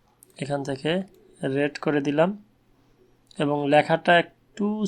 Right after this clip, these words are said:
চিকন চিকন আছে, তো আমরা এটাকে একটু বোল্ড করে দিলাম, তাহলে দেখতে আর একটু ভালো লাগবে। তো এখন এই যে এখানে যে ছবিটা রয়েছে এই ছবিটাকে আমরা তুলে দিয়ে এখানে আমাদের নিজেদের একটা ছবি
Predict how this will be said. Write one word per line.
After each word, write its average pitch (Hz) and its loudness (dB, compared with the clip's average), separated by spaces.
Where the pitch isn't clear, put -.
চিকন 180 0
চিকন 170 0
আছে, 214 2
তো - 2
আমরা 156 6
এটাকে 160 0
একটু 156 -2
বোল্ড 165 8
করে 156 4
দিলাম, 170 4
তাহলে 147 4
দেখতে 139 -4
আর 139 6
একটু 143 -4
ভালো 147 2
লাগবে। 139 -2
তো 160 -2
এখন 202 6
এই 214 8
যে 208 10
এখানে 208 8
যে 202 8
ছবিটা 185 8
রয়েছে 190 6
এই 214 10
ছবিটাকে 196 6
আমরা 190 8
তুলে 208 8
দিয়ে 175 8
এখানে 180 2
আমাদের 180 6
নিজেদের 185 12
একটা 170 4
ছবি 139 0